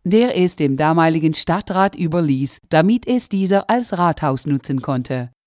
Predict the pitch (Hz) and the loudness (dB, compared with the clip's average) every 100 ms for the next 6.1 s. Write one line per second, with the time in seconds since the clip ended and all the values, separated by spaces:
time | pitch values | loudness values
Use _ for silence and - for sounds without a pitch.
0 | _ _ _ - 160 - 202 226 - 180 | _ _ _ 0 0 2 -2 -2 -4 -2
1 | 165 170 170 151 147 - 143 151 175 - | 0 0 0 -2 -2 -2 -2 0 -2 -2
2 | 143 - 147 - 156 202 254 254 214 185 | -6 -4 -6 -2 0 0 0 -2 0 0
3 | 190 - 170 - 147 135 - 156 202 226 | -2 -4 -6 -2 -4 -4 -4 0 0 0
4 | 240 226 185 160 175 165 165 - - 175 | -2 -2 0 2 2 -2 -2 -4 -4 -4
5 | - 165 - 143 143 196 180 131 - - | -2 -2 -2 -6 -6 0 2 0 -2 -16